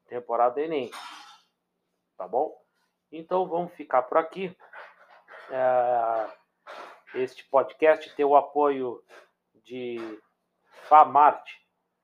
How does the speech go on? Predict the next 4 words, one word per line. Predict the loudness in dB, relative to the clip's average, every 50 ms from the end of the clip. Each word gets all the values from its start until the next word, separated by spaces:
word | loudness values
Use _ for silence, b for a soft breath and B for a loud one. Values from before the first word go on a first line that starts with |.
| _ _ _ _ _ _ _ _
Faculdade, | -8 -8 -8 -8 -10 2 6 6 6 6 6 0 -10 -18 -20 _ _ _ _ _
Pós-Graduação | 2 2 2 2 2 -4 -6 -6 -6 -4 -6 -8 -8 -8 -8 -8 -8 -8 -8 _ _ _ _ _ _
e | -20 -14
Graduação. | -6 -4 -4 -2 -2 -4 -8 -6 -8 -8 -8 -8